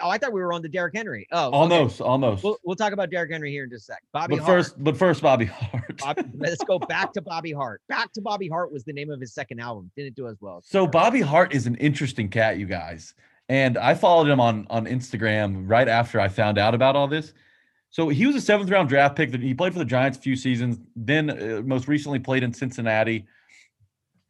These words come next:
Speaker 2: He has, he has had some very controversial,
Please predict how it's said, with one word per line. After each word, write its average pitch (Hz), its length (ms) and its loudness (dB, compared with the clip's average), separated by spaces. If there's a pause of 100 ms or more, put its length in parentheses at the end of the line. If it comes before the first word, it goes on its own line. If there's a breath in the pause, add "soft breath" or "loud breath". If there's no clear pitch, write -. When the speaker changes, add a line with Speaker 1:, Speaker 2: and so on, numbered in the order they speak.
(500)
Speaker 2:
He 240 180 0
has, 180 360 0
he 156 340 0
has 190 400 0
had 156 180 -2
some 139 180 -2
very 180 400 0
controversial, 131 1040 -2